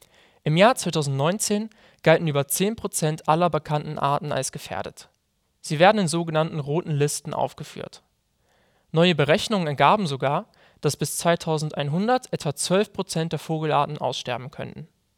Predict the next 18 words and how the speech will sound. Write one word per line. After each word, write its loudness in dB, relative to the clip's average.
In 2
Europa 2
ist -2
der -2
Bestand -2
bei 0
den -4
hundertsechsundvierzig -4
gemessenen -6
Arten 0
zwischen -4
neunzehnhundertsechzig -4
und 0
zweitausendsechzehn -4
um -2
vierzehn -2
Prozent -6
zurückgegangen. -6